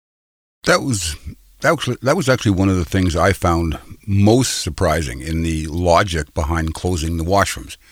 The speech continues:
I can understand the risk of having to send someone in to clean up a public bathroom. That's one thing. But they're saying people need to clean their hands. Wash your hands, wash your hands, wash your hands. Well, where?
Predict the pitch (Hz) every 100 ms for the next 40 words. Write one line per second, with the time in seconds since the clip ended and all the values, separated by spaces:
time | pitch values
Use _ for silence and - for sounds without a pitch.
0 | - - - - 82 104 113 98 - 92
1 | 90 78 80 101 - - 73 - 78 80
2 | 85 - 92 92 - 82 85 85 71 -
3 | 165 147 - - 107 101 - 98 98 104
4 | 98 85 78 - 76 78 78 78 _ -
5 | - - _ _ - 92 92 - 101 95
6 | - 110 101 98 90 - _ - 120 110
7 | 113 104 101 117 110 101 98 90 60 -
8 | - - 95 107 87 85 73 85 101 80
9 | 67 78 90 87 76 - - - _ _
10 | - 240 277 311 -